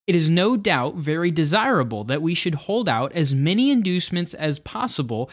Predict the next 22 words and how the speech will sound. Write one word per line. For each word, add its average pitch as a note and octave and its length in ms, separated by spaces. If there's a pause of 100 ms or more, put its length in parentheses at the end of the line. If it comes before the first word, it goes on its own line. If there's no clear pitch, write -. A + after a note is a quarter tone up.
(200)
for F#3 160
the E3+ 140
worthy G3+ 500
part E3+ 300
of D3+ 100
mankind C3+ 680
to C#3+ 80
come F#3 380
and G#3+ 200
settle C#3 340
among E3 300
us, - 260 (400)
and F3+ 160
throw A#3+ 300
their G3+ 180
fortunes B2+ 640
into F3+ 360
a F3 120
common B3 540
lot C3 360 (160)
with E3 180
ours. F#3+ 520